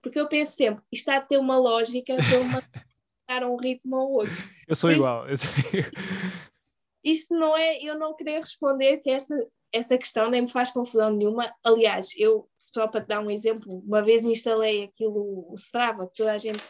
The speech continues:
Speaker 1: é maluco com isso. Eu tive de desinstalar, porque aquela cena de metas ali, medalhinhas e não sei o quê,
Speaker 2: Sim.
Speaker 1: fazia confusão, sempre notificações e ganha uma medalhinha e não sei o quê, e coisa.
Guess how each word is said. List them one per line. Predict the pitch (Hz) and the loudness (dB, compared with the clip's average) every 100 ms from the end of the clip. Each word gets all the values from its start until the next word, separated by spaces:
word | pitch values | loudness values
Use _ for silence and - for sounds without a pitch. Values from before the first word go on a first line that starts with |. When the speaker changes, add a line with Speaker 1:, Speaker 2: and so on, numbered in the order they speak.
| _ | _
Speaker 1:
é | 220 - _ | -4 -4 _
maluco | 226 220 | 0 0
com | - 214 | -4 0
isso. | 220 190 - _ _ | 0 0 -12 _ _
Eu | 240 | 2
tive | 240 294 | 6 4
de | 285 | 4
desinstalar, | 269 277 277 262 262 254 | -2 -2 0 2 2 0
porque | - - | -2 -2
aquela | 254 262 262 | -2 0 -2
cena | 254 - 269 262 240 | -4 -6 -4 -4 -4
de | 254 247 247 _ _ _ _ _ | -4 -4 -8 _ _ _ _ _
metas | 240 254 262 254 247 247 | 0 2 2 4 2 4
ali, | 240 247 254 | 0 2 0
medalhinhas | 247 226 262 254 277 269 240 220 220 | 0 2 2 2 0 0 0 -2 -2
e | |
não | 254 254 | -2 -2
sei | 254 247 | -2 -8
o | |
quê, | - 262 262 - - - | -6 -6 -6 -10 -20 -8
Speaker 2:
Sim. | 135 | -2
Speaker 1:
fazia | 180 285 302 - _ | 0 2 2 0 _
confusão, | - 285 285 262 294 302 | 0 0 0 -2 0 -2
sempre | 294 302 294 277 | -2 -6 -4 -6
notificações | 269 - 277 247 269 - 285 285 277 | -4 -4 -2 0 -2 0 2 2 -2
e | |
ganha | 247 254 269 | -4 -2 -2
uma | 277 | -4
medalhinha | 269 277 262 262 285 254 | -4 -4 -4 -4 -4 -4
e | |
não | 262 | -6
sei | 285 302 | -10 -12
o | |
quê, | - 269 277 | -10 -6 -2
e | 262 | 0
coisa. | 277 277 | 0 0